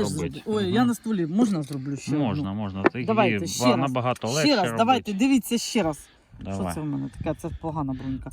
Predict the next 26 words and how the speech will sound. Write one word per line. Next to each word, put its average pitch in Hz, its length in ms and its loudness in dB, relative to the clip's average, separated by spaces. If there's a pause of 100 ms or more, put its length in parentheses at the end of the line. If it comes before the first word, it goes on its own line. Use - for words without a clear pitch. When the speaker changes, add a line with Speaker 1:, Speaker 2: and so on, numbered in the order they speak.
Speaker 1:
Обалдеть, 90 680 -6
собачка. - 640 -12
Speaker 2:
Ага, 151 380 -4
так, 151 220 2
давай, 185 240 2
Володя, 147 340 -4
сюди 151 240 -6
мені 147 280 0
ще 175 220 -4
раз 143 140 -4 (100)
екран. - 240 -6 (120)
Давай, 151 320 0 (300)
ще - 180 2
раз 214 140 6
показую, 247 400 4
Speaker 1:
Давай, 190 140 0
Speaker 2:
як 214 180 4
я 202 60 2
Speaker 1:
давай, 220 120 -6
Speaker 2:
це 208 80 2
роблю. 196 140 -2 (140)
Speaker 1:
давай. 170 120 -2
Speaker 2:
Мій 240 140 6
винахід. 180 560 -2
Отак - 360 0
от, - 100 -4